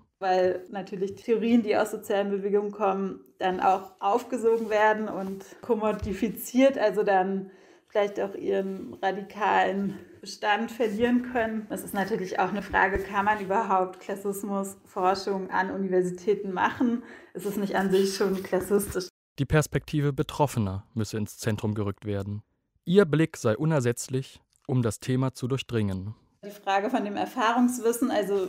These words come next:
Speaker 1: insbesondere in der Klassismusforschung, geht es ja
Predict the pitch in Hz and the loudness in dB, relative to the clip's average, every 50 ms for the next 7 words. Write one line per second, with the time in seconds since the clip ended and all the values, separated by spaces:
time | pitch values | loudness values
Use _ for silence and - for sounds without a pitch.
0 | - - 202 214 208 202 - - 214 185 196 202 190 202 202 196 180 190 190 - | -4 -4 -4 -4 -4 -4 -4 -2 0 4 4 4 4 4 2 2 4 4 4 2
1 | - 190 190 185 190 185 185 185 180 - - 196 202 - 220 214 - 233 214 208 | 2 0 2 4 4 6 6 4 4 2 -2 -4 -2 -2 -2 -2 0 -2 -2 -4
2 | - - - - 190 196 196 196 - 214 202 202 196 - 185 196 208 208 214 202 | -6 -6 -4 0 0 2 0 0 -2 -4 -4 -4 -4 -2 0 0 0 0 -2 -2
3 | - 202 185 185 | 0 2 2 4